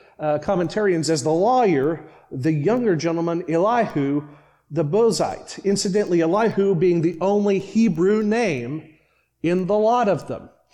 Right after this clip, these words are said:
Uz is a land outside of Israel, and even Job himself, all of the gentlemen listed here are not Jews. Their names, with the exception of Elihu, of, uh, Elihu, are not Jewish,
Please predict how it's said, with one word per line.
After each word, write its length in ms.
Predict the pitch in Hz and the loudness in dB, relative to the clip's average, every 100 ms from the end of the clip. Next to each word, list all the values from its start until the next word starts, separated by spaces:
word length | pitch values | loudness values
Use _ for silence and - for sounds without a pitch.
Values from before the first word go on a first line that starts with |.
| - - - | -20 -8 0
Uz 240 | 311 311 | 2 2
is 100 | 247 | 0
a 60 | 202 | 2
land 240 | 226 214 208 | 2 0 0
outside 560 | 214 214 - 269 285 | -2 -2 -2 0 2
of 80 | 202 | 0
Israel, 680 | 226 277 - 143 98 90 147 _ _ _ - _ _ _ - | 0 -2 -2 -4 -8 -10 -16 _ _ _ -20 _ _ _ -4
and 580 | 185 196 196 180 147 - _ _ _ _ _ - | -2 -2 -2 -6 -10 -16 _ _ _ _ _ -4
even 360 | 196 233 226 | -2 0 0
Job 260 | 165 262 208 | 2 2 2
himself, 460 | 220 208 269 - | 0 0 -2 0
all 240 | - 262 277 | 0 0 0
of 120 | 196 | 0
the 80 | 190 | 0
gentlemen 640 | 156 262 277 202 180 175 | 2 0 0 0 0 -2
listed 580 | 165 156 269 - - 220 | -2 0 0 -2 -2 -2
here 480 | 156 - 139 147 151 - _ _ _ _ - | -2 -4 -4 -4 -6 -14 _ _ _ _ -4
are 200 | 208 208 | -2 0
not 480 | 196 196 202 196 | -2 0 -2 -2
Jews. 1000 | 147 139 269 254 151 - - - - - _ _ _ | -4 0 2 2 0 -6 -16 -16 -16 -18 _ _ _
Their 240 | 139 208 226 | -4 0 0
names, 640 | 220 277 277 214 202 180 | 0 0 2 0 0 0
with 160 | 175 175 | -2 -2
the 100 | 165 | -4
exception 460 | - 233 226 180 | -2 -4 -4 -4
of 60 | 175 | 0
Elihu, 400 | 196 233 220 190 | 0 0 0 -2
of, 360 | 175 160 - | -2 -4 -6
uh, 280 | 131 185 165 | -12 -8 -4
Elihu, 500 | 160 214 220 180 208 | 0 0 2 0 0
are 160 | 175 190 | -2 -2
not 240 | 202 202 | 0 -2
Jewish, 640 | 151 165 302 - - - | -2 0 0 -2 -6 -20